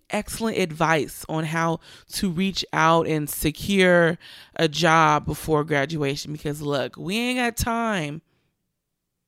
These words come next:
to be going on a wild goose chase for no job, especially if you're living in California. Okay? Just ain't got no time for that. And so I, I did everything that I was advised to do. I reached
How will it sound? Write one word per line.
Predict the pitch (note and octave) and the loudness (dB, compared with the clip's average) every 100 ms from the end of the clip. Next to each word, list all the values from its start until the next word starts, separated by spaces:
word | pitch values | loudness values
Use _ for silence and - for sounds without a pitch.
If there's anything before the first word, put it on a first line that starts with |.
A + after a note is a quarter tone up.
| _ _ _ _ _ _ _ - _ | _ _ _ _ _ _ _ -20 _
to | - | -4
be | F#3 | 2
going | F#3 F3+ | 4 4
on | E3 | 4
a | D3+ | 2
wild | D3+ E3+ F3 F3 D3+ | 6 8 8 6 2
goose | G3 A3+ | -2 -2
chase | - G3 E3+ | -2 -2 -2
for | - | -2
no | D3+ D3 | -4 -2
job, | D3 F#3 G3+ E3+ | 2 4 6 6
especially | D#3 - E3+ - D#3+ - - - | 2 -2 -2 -2 -6 -6 -14 -20
if | |
you're | D3 | -6
living | E3 D3 | -4 -2
in | D3 | -2
California. | - E3 D3 - G#3 G#3+ - - - _ _ - | 0 0 0 0 4 4 2 -10 -18 _ _ -8
Okay? | - A#3+ A3+ A#3 - _ _ _ - | 4 6 6 4 -4 _ _ _ -14
Just | - | -10
ain't | C#3+ | -8
got | |
no | A#2 | -8
time | - C#3 | -8 -12
for | - | -14
that. | - - _ _ - - | -20 -20 _ _ -20 -8
And | A3 | -6
so | G3+ A3+ G#3+ G#3+ | -2 0 2 2
I, | - G3 G3+ G3+ F#3+ | 2 4 2 2 0
I | |
did | F#3 F3+ A3+ A3 | 0 0 0 0
everything | F#3+ G#3 A#3 - G3 F#3+ F#3 | 0 0 0 -2 0 0 0
that | F3 | 0
I | D3+ | 2
was | D#3+ E3+ | 0 -2
advised | E3 D3+ D3 C#3 C#3+ - | -6 -2 -2 0 -4 -8
to | - | -10
do. | D#3+ C4 A3 - - - - | -8 -6 -6 -8 -18 -16 -4
I | D3 | -2
reached | D3 D3+ F3 - | 0 -2 -2 -6